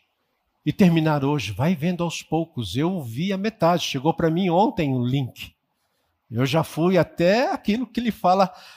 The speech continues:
"Você com sessenta anos pode fazer isso e aquilo." Aquilo me interessou demais. É verdade?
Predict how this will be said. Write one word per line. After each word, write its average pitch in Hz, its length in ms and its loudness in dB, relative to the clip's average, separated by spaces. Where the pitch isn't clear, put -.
"Você 123 400 -2
com 147 180 -4
sessenta - 560 -4
anos 131 300 0
pode 127 280 0
fazer 131 380 0
isso 143 220 -2
e - 20 4
aquilo." - 240 -4
Aquilo 403 260 4
me 523 100 2
interessou 311 460 4
demais. 208 880 4
É 113 80 -8
verdade? 175 640 4